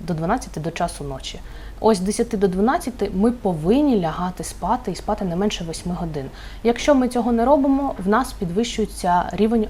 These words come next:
гормонного стресу, кортизол. А, це викликає надмірну вагу, стомлюваність,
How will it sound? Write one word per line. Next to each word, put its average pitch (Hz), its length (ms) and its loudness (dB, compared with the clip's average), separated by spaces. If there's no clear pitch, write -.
гормонного 180 520 0
стресу, - 480 -2
кортизол. 160 580 -2
А, 170 300 0
це 190 400 2
викликає 190 600 -2
надмірну 339 440 2
вагу, 233 320 2
стомлюваність, 233 880 2